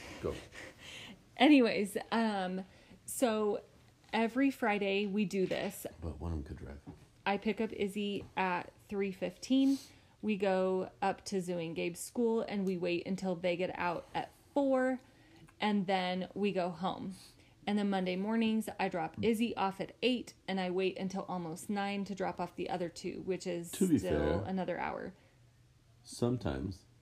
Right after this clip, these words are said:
Speaker 1: I pick up and sometimes I drop off.
Speaker 2: Uh, by I, I mean we. Sorry. We do that. Because you do do a lot of
Speaker 1: No, no,
Speaker 2: pickups.
Speaker 1: it is, it is mostly you.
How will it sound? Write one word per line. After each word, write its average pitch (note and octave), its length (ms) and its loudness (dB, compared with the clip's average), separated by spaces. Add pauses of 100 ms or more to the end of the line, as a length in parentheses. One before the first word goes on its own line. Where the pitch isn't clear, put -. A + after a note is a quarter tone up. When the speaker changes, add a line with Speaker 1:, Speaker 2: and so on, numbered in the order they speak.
(1000)
Speaker 1:
I E2 80 0
pick D#2+ 320 -2
up D#2+ 260 0
and D2+ 160 -4
sometimes D2+ 420 -4
I C#2 40 -4
drop - 280 -8
off. - 120 -10
Speaker 2:
Uh, B3 300 0 (420)
by A#3+ 380 0
I, G#3+ 240 -2
I G#3 80 0
mean G3 260 0
we. E3+ 260 -4
Sorry. F3 540 -6 (140)
We G3+ 340 0
do D#3+ 180 -2
that. - 300 -6 (880)
Because A3 320 2
you A3 80 2
do F#3+ 240 0
do F3+ 320 -2
a - 20 0
lot E3+ 200 0
of F3+ 60 0
Speaker 1:
No, E3 80 6
no, B2 100 8
Speaker 2:
pickups. F2+ 160 4
Speaker 1:
it C3+ 60 10
is, B2+ 200 6 (140)
it C#3 120 6
is D#3 200 2
mostly B2+ 560 4
you. D#2+ 360 2